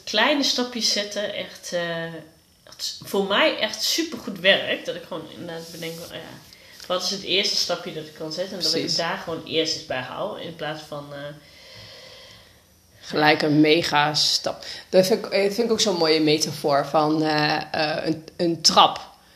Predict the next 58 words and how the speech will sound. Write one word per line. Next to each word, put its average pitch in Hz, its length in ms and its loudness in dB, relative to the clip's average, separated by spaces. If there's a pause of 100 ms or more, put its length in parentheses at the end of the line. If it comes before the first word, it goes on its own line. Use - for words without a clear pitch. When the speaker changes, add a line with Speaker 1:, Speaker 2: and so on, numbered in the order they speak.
(380)
Speaker 2:
Je 208 120 -4
doet, 180 240 2
eh, 160 260 6
tree 190 340 6
voor 180 140 2
tree 196 320 8
ga 190 160 10
je 156 80 8
naar 151 140 4
boven 147 300 2
in 151 60 2
plaats 156 240 4
Speaker 1:
Ja. 165 60 0
Speaker 2:
van 156 80 4
dat 151 200 2
je 160 80 4
in 151 100 6
één 156 220 4
keer 156 280 4
één 160 180 2
grote 165 260 2
stap 170 280 4
doet 160 140 -2
en 156 120 2
boven 151 280 -2
staat. - 420 -4
Dat 151 120 -8
doe 175 100 0
Speaker 1:
Ja. 170 60 2
Speaker 2:
je 160 80 0
ook 151 180 -6
niet. - 240 -6
Speaker 1:
Nee. - 260 -8 (140)
Je 151 140 -16
kunt 165 200 -10
niet, 170 300 -10 (160)
zeg 175 220 -10
maar, 156 180 -8
een 156 80 -8
verdieping 180 400 -12
omhoog 170 420 -2
zonder 165 520 -6
eerst 165 260 -6
al 139 100 -6
het, 151 260 -8 (100)
eh, 123 160 -10
treden 160 320 -4
te - 60 -12
pakken. - 160 -16
Speaker 2:
Precies. - 580 0
Sommige 175 300 4
mensen 165 240 6
slaan 160 160 4
wat 165 140 2
tredes 147 440 2
over, 160 420 4
maar 147 420 0
me-, 170 340 4